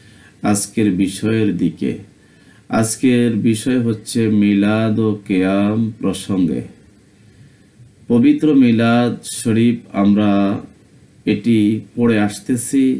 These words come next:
কেউ বা এটিকে হারাম বেদাত বলে ফতোয়া দেয়, আর আমরা বলি এটি মুস্তাহাব মুস্তাহসানা। কোরআন সুন্নাহর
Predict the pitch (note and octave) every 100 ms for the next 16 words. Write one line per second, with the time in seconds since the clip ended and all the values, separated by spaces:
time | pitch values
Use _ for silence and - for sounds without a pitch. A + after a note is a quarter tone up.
0 | - - _ _ _ _ - - B2+ B2+
1 | A#2 A2 G#2 G2+ - - _ A2+ C#3+ C#3
2 | C#3 B2 A2 A#2 G#2+ - - - _ _
3 | _ _ _ _ - A2 A2+ A#2 A#2+ B2
4 | C3 - G#2+ G#2+ G#2+ G#2+ A2+ G#2+ A#2+ A2+
5 | G#2 G#2 - G2+ F2+ F#2+ G2 G#2 B2 -
6 | - - - - - G#2 G2 G2+ A2+ A#2
7 | A2+ G#2 G#2 G#2 G#2 A#2+ A2 G#2+ - -
8 | A2+ A#2 G#2+ G#2 G2+ - A2+ G#2 - -
9 | D#2+ C2 - - - _ _ _ _ _
10 | _ _ - - G#2+ A2 A2+ A2 - -
11 | A2 G#2+ A2 A2